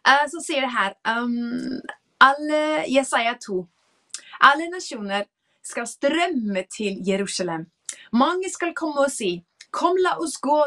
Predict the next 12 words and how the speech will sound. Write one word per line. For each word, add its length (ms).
til 180
Guds 340
hus. 220
For 160
Sion 600
skal 340
Herrens 480
ord 320
gå 280
ut 320
fra 220
Jerusalem.» 640